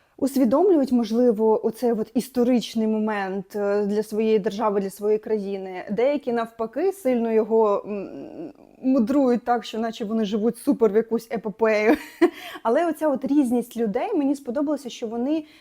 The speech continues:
е, неоднакові, от неоднакові персонажі. І ми розуміємо, що з цією сім'єю ми проживемо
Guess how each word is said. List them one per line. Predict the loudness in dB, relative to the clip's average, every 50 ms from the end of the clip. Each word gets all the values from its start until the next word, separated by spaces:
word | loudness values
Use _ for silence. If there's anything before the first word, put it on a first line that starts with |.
| _ -12
е, | -8 -2
неоднакові, | -2 0 0 2 2 2 2 2 2 0 -4 -6 -6 -10 -8 -6 -8
от | -8 -8 -8 -8 -10 -6 -4
неоднакові | -2 0 0 0 0 -2 -4 -6 -6 -6 -6
персонажі. | -6 -8 -12 -12 -8 -8 -6 -4 -4 -4 -6 -6 -8 -10 -12 -14 -14 -6
І | -2 0
ми | 0 2 2
розуміємо, | 0 0 0 0 0 0 -2 -2 -2 0 0 0 0 -2
що | -6 -8 -10 -8 -4 -4 -2 0 0 0 0 -2 -4 -8
з | -10
цією | -12 -10 -8 -4 -4 -2 -2 -2 -4
сім'єю | -6 -6 -6 -4 -4 -2 -2 -2 0 0
ми | 0 0 -2
проживемо | -2 -4 -4 -2 -2 0 -2 -2 -2 -2 -2 0 0 0 0 0 0 -2 0 -2 -2 -4